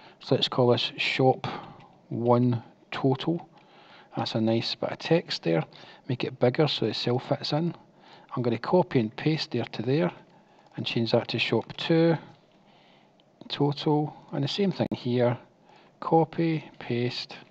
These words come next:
and then shop three. I'm using the quick keys, by the way, Control C, uh, is a copy. If you right click, that's copy, they're obviously in, paste is in there too. So I'll Control C this, and then Control V that there.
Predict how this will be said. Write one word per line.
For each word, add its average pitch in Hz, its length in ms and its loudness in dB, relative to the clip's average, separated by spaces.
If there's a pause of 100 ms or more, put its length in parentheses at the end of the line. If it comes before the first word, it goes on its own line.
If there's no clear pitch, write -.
(720)
and 117 100 -4
then 107 240 0
shop - 360 2
three. 117 200 0
I'm 160 100 6
using 151 160 4
the 117 60 2
quick - 320 4
keys, 151 260 0
by 160 200 6
the 156 80 6
way, 147 140 4
Control 127 680 0 (380)
C, 143 520 2 (880)
uh, 117 40 -2
is 107 400 0
a - 40 -12
copy. 131 460 0 (140)
If - 100 -10
you 127 60 0
right 123 140 -2
click, - 240 0 (260)
that's 135 140 -6
copy, 120 340 -2
they're 113 60 4
obviously 113 300 0
in, 107 80 -4
paste - 360 -4
is 113 100 0
in 110 120 0
there 113 100 -2
too. 139 220 0 (580)
So 147 140 6
I'll 139 80 10
Control 196 400 0
C - 180 2
this, 117 400 4
and 117 140 0
then 113 140 2
Control 113 340 -2
V 113 120 0
that 107 200 0
there. 117 300 0